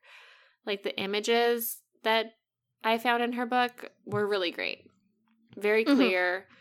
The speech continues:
Speaker 1: I got, like, a good sense of what she was trying to convey.
Speaker 2: Oh, yeah. You're always, like,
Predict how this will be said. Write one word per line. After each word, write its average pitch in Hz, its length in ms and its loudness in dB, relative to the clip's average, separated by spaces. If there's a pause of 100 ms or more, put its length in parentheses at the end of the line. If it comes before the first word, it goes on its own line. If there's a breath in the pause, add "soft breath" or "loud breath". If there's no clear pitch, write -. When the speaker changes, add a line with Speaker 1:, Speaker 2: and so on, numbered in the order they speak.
(480 soft breath)
Speaker 1:
I 185 140 0
got, 180 240 2
like, 185 140 -8
a 180 40 -8
good 196 240 -2
sense 180 600 -6 (120)
of 170 560 -4
what - 200 -6
she - 120 -8
was 180 160 -4
trying 196 280 2
to - 120 -10
convey. 240 580 2 (1200 loud breath)
Speaker 2:
Oh, 277 80 6
yeah. 220 220 8
You're 254 240 6
always, 294 220 6
like, 247 360 4